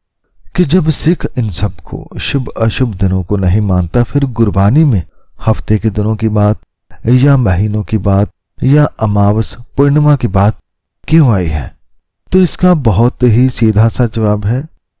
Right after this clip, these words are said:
गुरु साहब ने गुरबानी में एक एक दिन, हफ्ते, महीने, साल की बात इसलिए की क्योंकि हम हर दिन, हफ्ते, महीने, साल, भाव हर दिन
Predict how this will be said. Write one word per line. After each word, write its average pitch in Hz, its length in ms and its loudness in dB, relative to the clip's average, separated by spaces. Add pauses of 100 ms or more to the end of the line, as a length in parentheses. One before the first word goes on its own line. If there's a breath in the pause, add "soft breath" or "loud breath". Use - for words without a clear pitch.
(180)
गुरु 131 280 4
साहब 147 240 0
ने 147 100 0
गुरबानी 98 400 0
में 110 200 0 (120)
एक 120 300 0
एक 101 160 0
दिन, 101 400 -2 (340)
हफ्ते, 98 580 -2
महीने, 98 580 0
साल 101 280 2
की - 140 -4
बात 98 260 0
इसलिए 107 260 -2
की 120 280 -2 (360)
क्योंकि 151 300 2
हम 160 400 2 (480)
हर 143 360 2
दिन, 92 260 -6 (500)
हफ्ते, - 480 0 (180)
महीने, 113 480 0 (160)
साल, 101 420 2 (300)
भाव 151 320 2
हर 165 220 2
दिन 117 240 0